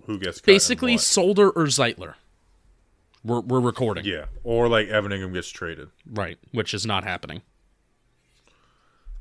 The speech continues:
Speaker 1: Um,
Speaker 2: I would, all right, what am I, what, all right, I'm, I'm, I had a thought in my brain.
Speaker 1: Yeah.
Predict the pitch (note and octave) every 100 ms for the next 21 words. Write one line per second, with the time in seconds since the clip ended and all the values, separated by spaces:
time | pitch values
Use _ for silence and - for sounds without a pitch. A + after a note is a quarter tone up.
0 | - F#2+ F#2+ F#2 F2+ D#2+ D#3 G3 G3 A#3
1 | A3 G3 - C#3+ A2+ A#2 G3+ B3 B3+ F3+
2 | F#3 B3 - C#3+ G#2 B2 D3 - C#3+ C#3+
3 | C#3 C3 C3+ B2+ B2 A#2+ A2 G#2 F#2+ E2+